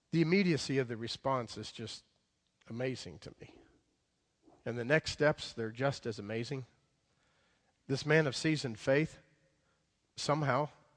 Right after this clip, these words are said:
has the unbelievable resolve to wake up the next morning, to load up the donkey with the wood,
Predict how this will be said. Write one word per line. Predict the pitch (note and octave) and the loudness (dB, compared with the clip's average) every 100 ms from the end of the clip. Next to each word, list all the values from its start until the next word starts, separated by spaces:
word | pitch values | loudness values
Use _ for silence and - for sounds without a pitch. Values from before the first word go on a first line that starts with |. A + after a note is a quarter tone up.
| _ _ _ _ _ _ - | _ _ _ _ _ _ 2
has | D3 - | 2 4
the | C3+ | 2
unbelievable | C3 D#3+ C3 C#3 C3+ B2 A#2+ | 2 0 0 0 0 -4 -6
resolve | A2 A2+ A2 B2 D#3 - | -6 -6 0 2 2 0
to | B2+ | -4
wake | A#2+ C#3+ | -2 0
up | C3 C3+ | -2 -2
the | A#2 | -4
next | A#2 - | -6 -6
morning, | G2+ A2 D3+ - _ _ _ _ _ _ _ _ _ _ _ - | -10 -10 -10 -14 _ _ _ _ _ _ _ _ _ _ _ -6
to | C3 | 2
load | D3 E3+ | 4 4
up | D#3 | 0
the | A#2+ | -4
donkey | A2+ C3 D3+ F3+ | -2 -2 0 -4
with | D3+ A#2 | -4 -6
the | A#2 | -8
wood, | A2+ C3+ E3+ | -2 -2 -2